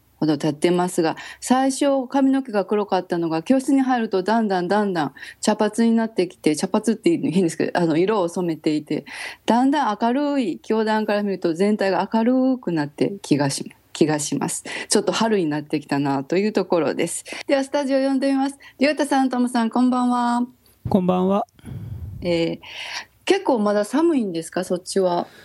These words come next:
Speaker 2: そうですね。えっと、今週の頭は暖かかったっていうか、七十度ぐらい、二十度以上あったんですけれども、
Speaker 1: あ、そうなんだ。うんうん。
Speaker 2: うん、昨日の夜ぐらいからまた寒くなっていて、今日は多分ちょっと雪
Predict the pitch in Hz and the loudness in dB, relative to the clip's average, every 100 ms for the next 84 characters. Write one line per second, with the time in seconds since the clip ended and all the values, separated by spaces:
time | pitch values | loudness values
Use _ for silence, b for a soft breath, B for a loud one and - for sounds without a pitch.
0 | B - - - - 285 277 156 170 170 | B -10 -6 -4 0 0 2 0 0 0
1 | 170 202 165 156 165 156 151 - _ - | 0 0 0 0 0 2 -2 -8 _ -2
2 | 254 - 277 277 262 - 190 - 254 269 | 0 2 0 2 0 0 -2 0 0 2
3 | 262 180 143 139 - 156 165 151 131 _ | 2 0 0 -2 0 0 0 0 -2 _
4 | 127 127 - 135 135 131 147 156 175 175 | -2 -2 0 0 2 2 2 2 2 2
5 | 175 175 123 - - - 160 156 165 170 | 0 0 0 -4 -8 -2 0 2 2 2
6 | 165 143 110 143 - 127 120 117 - 120 | 2 2 0 0 0 0 2 0 2 2
7 | 120 131 131 139 294 220 180 175 - 220 | 2 2 2 2 2 -2 -4 -6 0 0
8 | 196 196 190 175 - - - 226 262 262 | 0 -2 0 -2 -4 -6 -2 2 2 0
9 | 262 247 240 240 233 147 131 135 127 131 | 0 0 0 0 0 0 0 0 2 0
10 | - 127 139 131 123 139 131 127 - 123 | 0 0 0 -2 -4 -2 -2 -2 -4 -2
11 | 120 120 143 - 277 226 147 127 127 _ | 0 0 -4 0 0 2 2 2 0 _
12 | - 180 135 - 277 156 151 151 175 - | -2 0 -2 -4 0 0 2 2 0 0
13 | 254 | -2